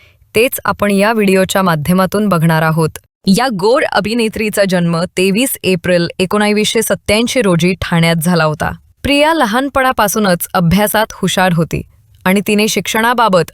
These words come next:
अनेक स्वप्न रंगवली होती. त्या काळात तिला इंजिनियर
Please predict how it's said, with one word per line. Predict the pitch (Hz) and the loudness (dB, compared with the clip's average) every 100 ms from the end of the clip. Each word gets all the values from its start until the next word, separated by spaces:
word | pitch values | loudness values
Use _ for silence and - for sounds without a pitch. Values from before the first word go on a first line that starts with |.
| - | -2
अनेक | 220 262 294 | 0 2 0
स्वप्न | - 196 - 190 | 0 -2 0 2
रंगवली | 180 170 170 170 | 2 2 2 2
होती. | 165 - - - _ _ | 2 0 -2 -6 _ _
त्या | 277 320 | 0 0
काळात | 311 285 262 170 - - | 2 2 2 0 -4 -6
तिला | 233 254 277 | 0 0 -2
इंजिनियर | - 208 208 285 285 196 | -2 0 2 2 2 2